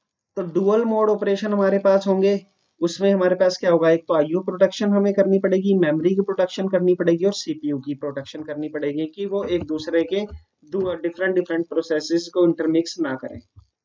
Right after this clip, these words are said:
तो डुअल मोड ऑपरेशन क्या है हमारे पास? Sharing system resources requires operating system to ensure that incorrect program cannot cause other programs to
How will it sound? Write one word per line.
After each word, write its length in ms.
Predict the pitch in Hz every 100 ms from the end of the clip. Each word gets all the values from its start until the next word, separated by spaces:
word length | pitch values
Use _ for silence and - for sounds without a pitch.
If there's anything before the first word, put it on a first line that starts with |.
| _ _ _ -
तो 120 | 175
डुअल 260 | 175 233
मोड 280 | 262 247 220
ऑपरेशन 420 | 208 190 175 196
क्या 180 | 190 180
है 100 | 160
हमारे 320 | 151 139 135
पास? 380 | 135 160 370 - 202
Sharing 500 | 180 190 247 240 170
system 260 | - 196
resources 800 | 196 170 165 131 - 165 175 170
requires 420 | 156 151 151 160 -
operating 380 | - 160 156 180
system 400 | 180 156 - 170 170
to 100 | 156
ensure 360 | 151 160 165 143
that 140 | 151 160 _ 180
incorrect 540 | 175 185 196 - -
program 380 | 160 147 160 185 180
cannot 280 | 165 160 160 -
cause 180 | 165 196 - _ _ _ -
other 160 | 185 214 208
programs 440 | 180 156 156 170 175
to 220 | 190 208